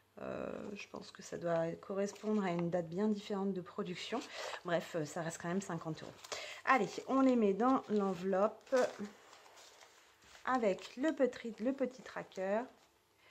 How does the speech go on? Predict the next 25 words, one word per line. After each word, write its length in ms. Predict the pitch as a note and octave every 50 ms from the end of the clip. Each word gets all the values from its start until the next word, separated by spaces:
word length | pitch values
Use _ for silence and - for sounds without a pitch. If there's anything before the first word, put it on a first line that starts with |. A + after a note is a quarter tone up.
| - - - - - - - - _ _ _ _ _ _ _ _ -
Et 80 | D#4+
c'est 180 | D#4+ - - A#3+
reparti 760 | G#3+ G#3 G3 - - - - - - - B3 C4 D4 D4 D4+ - - - _ _ _ _
pour 340 | - D#4+ E4+ F4 E4 - -
une 180 | - D4 D4+ D#4
semaine. 520 | D4+ - - C4 A3 G3 E3 D#3+ - F3+ F#3 - - - _ - - - - - - - - -
Alors, 120 | - F3 E3+
je 60 | -
suis 160 | - - - - -
assez 300 | C4 C4 C4 - C4+ C4
contente 360 | C4 B3+ B3 - C#4+ D4 C4+
des 180 | B3 G#3+ - A3+
économies 480 | A3 - B3 A3 A3 A3 G#3+ A3 A#3
qui 360 | A3+ - - - G3 F#3 F#3+ F#3+
ont 100 | F#3 F3+
été 220 | F3+ F3+ - B3
générées 440 | G#3+ G#3+ A3 G3 F3+ F3 G3 A#3+ B3+
puisque, 400 | - - - A3 - - - -
euh, 340 | A3 A3+ A3+ G3+ F#3 F3+ E3+
depuis 640 | E3 F3 G3+ G3 G3+ - - - A#3 A3+ G#3+ G3
les 140 | F3+ E3+ F#3
quatre 240 | F#3 - D4 C4 A#3
dernières 360 | A#3 A#3+ A3+ A#3 A#3 A3 A3
semaines 440 | - - A#3+ A3 A3 A3 A3 A3 G#3
d'avril, 580 | F#3 F#3+ F#3 F3+ F#3+ G3 A3+ B3+ C#4+ C#4+ A#3